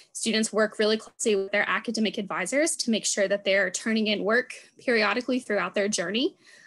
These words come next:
Um, even if you're not interested in committing to a full semester of, of just hiking, um, students can also participate in our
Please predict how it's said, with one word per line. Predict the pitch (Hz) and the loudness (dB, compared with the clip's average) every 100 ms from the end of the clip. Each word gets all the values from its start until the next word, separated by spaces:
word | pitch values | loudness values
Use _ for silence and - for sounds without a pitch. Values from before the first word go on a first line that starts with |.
| - | -6
Um, | 180 180 175 214 _ _ | -4 -2 -4 -10 _ _
even | 285 302 | 2 4
if | 320 | 4
you're | 285 | 2
not | 247 220 - | 2 2 0
interested | 226 240 - 214 208 | 0 -2 2 2 2
in | - 214 | 2 -2
committing | 220 254 226 220 | 0 2 2 2
to | - | 2
a | 220 | 0
full | - 214 | 2 0
semester | 220 190 165 170 269 330 - _ - _ | 0 -2 -4 -2 2 2 0 _ -20 _
of, | 185 185 185 - | -4 -4 -4 -2
of | 208 | -2
just | 190 220 | 0 0
hiking, | - 226 269 269 302 - - | 2 2 4 2 2 -2 -10
um, | - 185 190 | -6 -4 -4
students | - 247 233 | 0 0 2
can | 247 | 0
also | - 226 247 - | 0 0 0 0
participate | 254 220 208 214 202 - | -2 -2 -2 -2 -2 -2
in | 196 | -2
our | 190 | -2